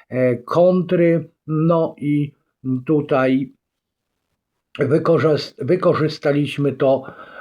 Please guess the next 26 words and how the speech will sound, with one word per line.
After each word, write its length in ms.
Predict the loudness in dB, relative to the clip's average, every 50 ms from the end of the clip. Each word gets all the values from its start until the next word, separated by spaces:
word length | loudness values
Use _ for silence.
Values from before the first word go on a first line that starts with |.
| -8
e, 320 | -4 -2 0 0 0 0 0
bardzo, 600 | 0 0 0 0 0 0 2 2 2 2 0 0 0 0 0
e, 40 | 0
skutecznie. 1040 | -2 -6 -10 -8 -6 -6 -4 0 2 2 2 2 0 -4 -4 0 0 2 0 0 -4 -8 _ _ _ _ -8 -4
E, 460 | -2 -2 0 0 0 0 0 -2 -4
także, 760 | -6 -6 -4 -2 -2 -2 -2 0 2 4 4 4 2 0 -4 -10 -14 -10
e, 60 | -6 -2 0 0 2 2 0 0
mieliśmy, 840 | -2 -2 -2 -2 -2 -4 -6 -4 -2 0 0 0 0 0 -2 -4 -4 -2 0 0 2 2 2 2 2 2 0 0 0 -2 -2 -4
e, 40 | -2
tylko 320 | -2 -2 -2 0 -2 -4
siedem 380 | -2 -2 -2 0 0 0 -2 -2
prób, 420 | -2 0 0 0 -2 -4 -14 -12 -8
e, 260 | -4 -4 -2 -4 -6
strzałów, 800 | -8 _ _ -14 -6 -2 0 2 4 4 4 4 2 0 -2 _ _ _ _ _ _ _ _ _ _ _ _ _ _ _ -4
e, 200 | 0 2 4 4 2
tyle 280 | 2 0 0 0 0
samo 340 | 0 0 0 0 2 2 0
co 220 | 0 0 0 0
Pisa, 640 | 0 -2 -6 -8 -8 -6 -4 -2 0 0 0 -2 -4 -8 _ _ _ _
tyle 300 | -2 2 4 4 4 4
że 140 | 4 4
nasze 320 | 2 2 0 0 0 -2 -4
strzały 680 | -4 -6 -12 -8 -2 0 2 2 4 4 6 4 4
były 340 | 4 4 4 4 4 4 2
tutaj, 680 | 2 -2 -4 -4 -2 -2 0 0 2 2 0 -2 -4 -8 _ _ _ _ _ _ _ _
e, 60 | -4